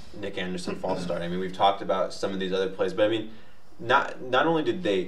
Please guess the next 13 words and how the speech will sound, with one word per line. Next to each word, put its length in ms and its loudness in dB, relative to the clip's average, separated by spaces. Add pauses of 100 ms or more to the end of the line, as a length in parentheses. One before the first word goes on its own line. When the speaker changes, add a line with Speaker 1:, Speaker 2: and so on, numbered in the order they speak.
Speaker 1:
kill 240 2
offensive 540 0
drives 260 -2
at 100 -6
times, 240 -6
but 140 -2
it 140 -6
put 180 -4
the 60 -4
defense 440 -4
in 120 -4
bad 240 0
spots. 440 -4